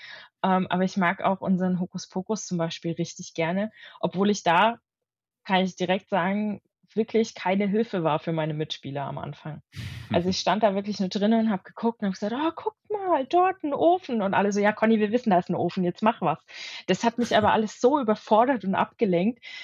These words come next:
Speaker 1: das, ja, war dann halt schwierig, ne? Also, und ansonsten, es gibt so viele tolle Escape Rooms, muss man wirklich sagen. Und jeder hat so
Speaker 2: Ja.
Speaker 1: sein, sein eigenes Für und Wider.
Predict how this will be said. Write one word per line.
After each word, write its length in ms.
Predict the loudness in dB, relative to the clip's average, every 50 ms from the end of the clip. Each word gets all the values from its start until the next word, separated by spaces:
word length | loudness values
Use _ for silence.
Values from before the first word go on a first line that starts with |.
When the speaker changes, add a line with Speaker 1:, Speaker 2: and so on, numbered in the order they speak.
| -12 -6
Speaker 1:
das, 220 | -6 -6 -6 -6 -8 -10 -12 -12 _ -4
ja, 320 | -2 0 0 0 -2 -4 -8 _ _ _ _ _ _ _ _ _ _ _ _ 0
war 160 | 2 4 4
dann 180 | 4 2 2 0
halt 180 | -2 -2 -2
schwierig, 520 | -2 -2 -2 -2 -2 -2 -4 -6 -10 -10 -8
ne? 200 | -6 -6 -6 -6 -6 -10 -14 -14 -16 -18 -20 _ _ _ _ _ _ -20 -20 -20 -20 -20 -20 -20 -20 -14 -8
Also, 440 | -4 -4 -2 -2 0 -2 -2 -2 -4
und 80 | -6 -4
ansonsten, 440 | -4 -4 -2 -2 -4 -4 -4 -6 -8
es 100 | -6 -4
gibt 200 | -6 -6 -6 -6
so 80 | -8 -8
viele 260 | -4 -2 -2 -2 -2
tolle 320 | -2 -4 -4 -2 0 0 -2
Escape 380 | -2 -4 -6 -6 -6 -4 -4 -6
Rooms, 300 | -6 -6 -8 -10 -12 -14
muss 140 | -10 -6
man 120 | -4 -4 -4
wirklich 300 | -4 -4 -6 -8 -10 -8
sagen. 400 | -8 -6 -6 -6 -6 -8 -10 -14 _ _ _ _ _ _
Und 140 | -14 -6 -4
jeder 280 | 0 0 2 0 0 -2
hat 160 | -8 -10 _
so 200 | -6 -6 -4 -2
Speaker 2:
Ja. 20 |
Speaker 1:
sein, 320 | 0 0 2 2 0 -2 -2
sein 220 | -2 -4 -4 -2
eigenes 440 | -2 -4 -2 -2 -2 -2 -4 -6 -8
Für 260 | -8 -6 -4 -2 -2
und 160 | -2 -2 -2 -4
Wider. 440 | -4 -2 -2 -2 -2 -2 -4 -8